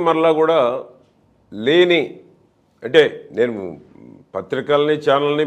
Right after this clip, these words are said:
బ్లేమ్ చేయను, కరెక్షన్ చే-, చేయవలసినటువంటి అవసరం నా మీద ఉంది. కాబట్టి కరెక్షన్ చేస్తున్నా. కరెక్షన్ అంటే నా సైడ్ నేను వివరణ ఇవ్వాల్సిన అవసరం కూడా ఉంది.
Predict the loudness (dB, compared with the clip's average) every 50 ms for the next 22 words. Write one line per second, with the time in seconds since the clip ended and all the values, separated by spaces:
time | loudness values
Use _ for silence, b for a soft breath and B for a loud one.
0 | 0 2 2 2 2 2 2 2 2 0 -4 -8 -12 -20 -20 -20 _ _ _ _
1 | _ _ _ _ _ _ _ _ _ -2 0 0 0 -2 -2 -2 0 0 2 0
2 | 0 -2 -4 -10 -10 -4 -2 -2 0 2 0 0 0 -2 -4 -2 -2 -2 -2 -2
3 | -4 -2 -2 -4 -2 -2 -2 -2 -2 -2 -4 -4 -2 -2 -2 -2 -4 -6 -8 -12
4 | -14 -18 -20 _ _ _ _ _ _ _ _ _ _ _ _ _ _ _ _ _
5 | _ _ _ _ _ _ _ _ _ _ _ _ _ -4 -4 0 2 0 0 0
6 | -2 0 0 0 0 -2 -4 -4 -4 -2 0 -2 -2 -4 -4 -8 -8 -8 -8 -8
7 | -6 -6 -6 -6 -6 -6 -6 -6 -4 -4 -6 -4 -2 0 0 0 0 2 2 2
8 | 2 2 0 0 0 0 0 0 0 0 0 0 0 -2 -2 -2 -2 -2 -2 -2
9 | -4 -6 -6 -6 -6 -6 -6 -8 -6 -6 -4 -4 -4 -4 -4 -6 -6 -4 -6 -6